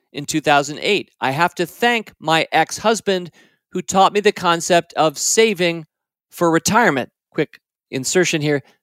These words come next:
Thanking during this week of Thanksgiving one's ex. I think that's above and beyond. Jum continues, "Each year I saved up to the maximum yearly contribution limit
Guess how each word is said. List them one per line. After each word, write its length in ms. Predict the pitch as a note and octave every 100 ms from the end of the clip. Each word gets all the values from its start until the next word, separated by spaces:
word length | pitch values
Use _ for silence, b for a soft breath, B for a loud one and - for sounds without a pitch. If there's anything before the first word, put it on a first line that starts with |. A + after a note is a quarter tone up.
| _
Thanking 560 | - G3+ G#3 G3 F3 D#3+
during 220 | D#3+ D#3+
this 180 | D3 -
week 160 | F3
of 100 | E3
Thanksgiving 580 | D3+ D#3+ D#3 F3+ E3 D3
one's 320 | D3 D#3 D3 -
ex. 340 | C#3+ B2+ -
I 100 | G#2+
think 160 | C3 D3+
that's 280 | C#3+ C3 - _ _ _ -
above 320 | C3+ C#3 B2+
and 140 | B2
beyond. 440 | A#2 B2 B2 A#2 A2+ b b b _
Jum 240 | - D#3+ D#3+
continues, 500 | F3 E3 G3 F#3+ D#3+
"Each 300 | E3 D4 -
year 220 | G#3 G3+
I 160 | D#3+ E3
saved 460 | - G3 F#3 E3+ -
up 280 | - G3+ -
to 100 | -
the 120 | G#3+ G3+
maximum 800 | F3 F#3 G#3 - - G#3 G3+ F#3+
yearly 400 | D#3+ G3 G#3 G#3+
contribution 760 | G#3 G#3 G#3 G3 G#3+ G3+ G#3+
limit 320 | A3 B3 A3